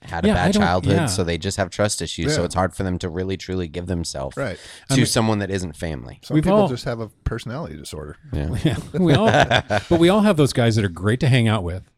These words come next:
Speaker 2: when you're with them. And they're, you know, it's all about, "Oh, yeah, let's do this. Oh, yeah, let's take this trip. Let's do that." And then, you know, the next time you see 'em, they're like,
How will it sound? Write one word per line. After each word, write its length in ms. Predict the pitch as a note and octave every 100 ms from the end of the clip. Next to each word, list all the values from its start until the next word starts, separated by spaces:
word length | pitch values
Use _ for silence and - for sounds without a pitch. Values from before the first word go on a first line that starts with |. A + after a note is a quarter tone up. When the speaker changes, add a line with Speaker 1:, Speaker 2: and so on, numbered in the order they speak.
| _
Speaker 2:
when 160 | A#2 A#2+
you're 100 | B2
with 180 | F3 -
them. 220 | F2+ - _ _ _
And 140 | A#2 A2+
they're, 140 | A#2
you 140 | B2 A#2
know, 160 | G#2+
it's 280 | A#2 A#2 A#2+
all 160 | C3 C3+
about, 220 | G#2+ A2
"Oh, 220 | A#2+ G2
yeah, 240 | G2 G2
let's 240 | F#2+ A#2 -
do 140 | B2+
this. 280 | A2+ G2 -
Oh, 120 | G2+ G2+
yeah, 220 | A2 F#2+
let's 180 | G#2+ A#2
take 180 | C#3 -
this 140 | A2
trip. 280 | - A#2 -
Let's 140 | A2
do 140 | - G#2+
that." 340 | C3 C#3 - _ _ _ _
And 580 | A#2 A2+ A#2 A#2 A2+ G2+ _ _ _ _ -
then, 440 | A2+ B2+ A#2+ A#2+ A2+
you 100 | B2
know, 140 | A2+ G2+
the 80 |
next 180 | A2+ C#3+
time 120 | A#2+ A#2
you 80 |
see 220 | - A3+ F#3+
'em, 140 | A2
they're 140 | G#2+ G#2
like, 200 | G2+